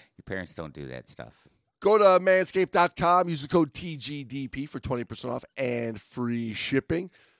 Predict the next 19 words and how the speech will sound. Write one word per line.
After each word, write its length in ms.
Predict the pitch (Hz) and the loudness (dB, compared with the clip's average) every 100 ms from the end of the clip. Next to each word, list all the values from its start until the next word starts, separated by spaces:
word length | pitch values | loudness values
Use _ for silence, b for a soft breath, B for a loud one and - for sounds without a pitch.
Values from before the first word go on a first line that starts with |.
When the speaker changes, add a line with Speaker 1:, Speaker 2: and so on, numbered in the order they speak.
| _ | _
Speaker 2:
Just 200 | 214 - | -12 -10
imagine, 680 | 208 202 208 175 156 156 160 | -2 2 2 2 -2 -4 -6
you 60 | |
know, 120 | 156 160 | -6 -6
surprising 560 | - - 170 151 143 | -10 0 2 2 0
your 80 | 139 | 0
dive 300 | 139 151 139 | 2 2 2
buddy 320 | 131 143 170 | 4 4 2
or 60 | 151 | 2
your 220 | 127 127 | 0 0
dad 640 | 107 143 143 147 151 170 185 b b b b - | -2 0 2 2 2 0 -6 b b b b -6
with 160 | 143 | 0
a 160 | 135 127 | 0 0
nice, 480 | 127 135 135 - - | 0 -2 -2 -8 -12
sleek, 720 | - - - 135 143 147 - | -10 -8 -8 -6 -6 -8 -4
well-designed, 1120 | 123 135 139 127 117 127 127 131 135 131 131 - b b b b - | 2 4 2 -2 -2 0 2 2 -2 -4 -10 -18 b b b b 2
optimized 1080 | 151 - _ 170 147 151 147 143 135 120 104 | 2 2 _ -8 0 2 2 2 -2 -4 -10
grooming 500 | 123 151 147 139 - - | -2 0 0 -4 -10 -14
kit 300 | - 160 | -6 -6